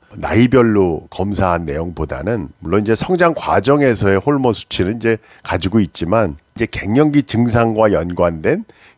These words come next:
이 호르몬 치료의 필요 여부에 대한 호르몬 검사는 육십 대 중반 이후에 갱년기 증상과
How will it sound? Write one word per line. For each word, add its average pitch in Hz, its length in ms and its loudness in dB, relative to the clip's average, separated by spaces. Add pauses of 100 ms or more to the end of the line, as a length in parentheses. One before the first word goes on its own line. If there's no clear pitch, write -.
이 85 60 -4
호르몬 165 420 2
치료의 92 640 2 (440)
필요 196 340 4
여부에 98 420 2
대한 87 380 -6
호르몬 85 800 -2
검사는 87 720 -4 (340)
육십 - 300 -2
대 123 80 0
중반 101 380 0
이후에 92 720 0
갱년기 92 440 -4
증상과 98 840 0